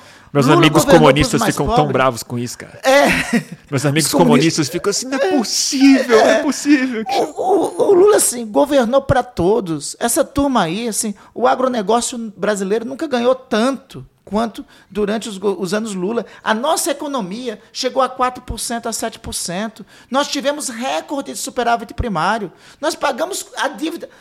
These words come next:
Speaker 2: Nós não só resol-, resolvemos a dívida com, com, com o F M I, como demos dinheiro pro F M I, né? Eu acho um absurdo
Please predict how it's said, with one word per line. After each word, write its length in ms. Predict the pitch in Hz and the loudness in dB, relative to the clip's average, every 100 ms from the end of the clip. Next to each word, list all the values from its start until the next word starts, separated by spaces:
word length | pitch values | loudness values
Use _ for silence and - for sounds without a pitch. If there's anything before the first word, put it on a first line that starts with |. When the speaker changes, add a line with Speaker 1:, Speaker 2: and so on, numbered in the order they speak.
| - - | -20 -6
Speaker 2:
Nós 220 | 269 294 | -2 0
não 180 | 349 370 | 0 0
só 480 | - 254 220 170 - | 0 2 0 0 -8
resol-, 400 | 214 240 214 247 | 0 0 0 -2
resolvemos 580 | 196 214 214 190 269 233 | -2 0 0 2 0 0
a 60 | |
dívida 260 | 214 202 196 | 0 0 -2
com, 120 | 202 185 175 - | -2 -2 -2 -4
com, 80 | 175 165 - | -4 -4 -6
com 120 | 170 | -6
o 40 | 165 | -4
F 220 | 156 165 | -4 -8
M 120 | 151 | -6
I, 240 | 196 285 - - _ | -6 -6 -8 -20 _
como 220 | 302 320 | -6 -6
demos 420 | 240 277 - 427 | -2 0 0 -2
dinheiro 440 | 233 320 254 - 359 | -4 -6 -2 -2 -2
pro 160 | 392 | -4
F 180 | 370 370 | -4 -6
M 140 | 392 381 | -6 -4
I, 320 | 214 339 - _ _ - | -4 -6 -10 _ _ -14
né? 140 | - - - _ - | -14 -14 -20 _ -6
Eu 100 | - | 0
acho 200 | - - | 0 0
um 40 | 277 | -4
absurdo 760 | - - - 175 135 - 156 | -4 -8 -8 -8 -8 -10 -18